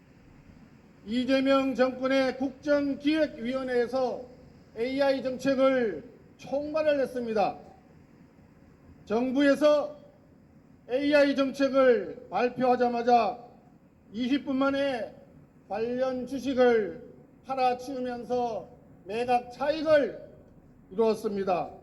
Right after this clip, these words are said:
공개되지 않은 내부 정보를 이용한 투자라면 그 자체로 이것은 중대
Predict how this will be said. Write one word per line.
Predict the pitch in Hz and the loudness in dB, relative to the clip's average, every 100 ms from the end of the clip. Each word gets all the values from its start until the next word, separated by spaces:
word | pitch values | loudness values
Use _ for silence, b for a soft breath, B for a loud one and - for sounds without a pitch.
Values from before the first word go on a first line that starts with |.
| - _ _ - - _ - - _ _ _ | -20 _ _ -20 -20 _ -20 -20 _ _ _
공개되지 | 208 247 269 302 294 285 | 0 2 2 0 0 -2
않은 | 277 269 302 294 240 - - - - | -2 0 -2 -2 -4 -10 -20 -20 -6
내부 | 214 262 262 262 | 0 2 2 0
정보를 | 247 247 247 247 254 247 214 170 - - - _ - | 2 2 6 6 8 6 2 -6 -14 -20 -20 _ -10
이용한 | 214 254 247 240 240 | -2 0 0 -2 -4
투자라면 | 240 247 247 247 262 240 - - - - - - - - - | -2 2 2 2 0 -4 -8 -16 -20 -20 -20 -20 -20 -20 -10
그 | 247 311 | -6 -2
자체로 | 294 277 320 339 269 - - - - - | 0 -2 -2 2 0 0 -12 -20 -20 -20
이것은 | 214 247 240 254 254 254 220 - | -10 -6 -4 -4 -4 -8 -12 -10
중대 | 240 302 311 330 311 294 | -6 -4 -2 0 2 0